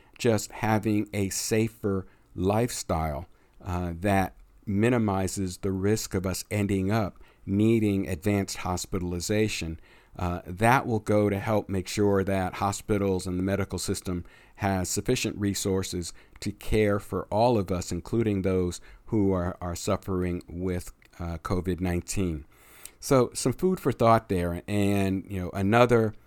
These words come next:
uh, reason to, you know, follow the guidelines and, and get vaccinated, wear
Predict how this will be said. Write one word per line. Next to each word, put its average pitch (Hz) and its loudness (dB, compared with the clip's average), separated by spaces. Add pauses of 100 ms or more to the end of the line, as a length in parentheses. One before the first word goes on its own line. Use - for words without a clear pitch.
(260)
uh, 90 -2
reason 101 0 (300)
to, 98 0
you 95 -8
know, 78 -8
follow 147 0
the 117 -2
guidelines 95 -2
and, 90 -4
and 90 -6
get 131 -2
vaccinated, 92 -4 (220)
wear 123 0